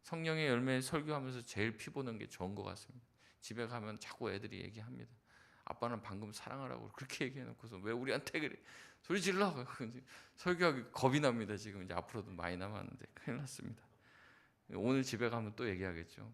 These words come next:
"와, 그렇게 얘기하면서 우리한테 언제 친절하게 하냐." 이제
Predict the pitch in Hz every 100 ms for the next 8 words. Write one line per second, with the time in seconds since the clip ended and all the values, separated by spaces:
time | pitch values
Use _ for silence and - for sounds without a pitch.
0 | - - - - 120 135 - 123 - 120
1 | 113 107 110 117 - 92 107 113 107 87
2 | 101 107 - 127 110 107 98 - - 95
3 | 98 92 50 - - -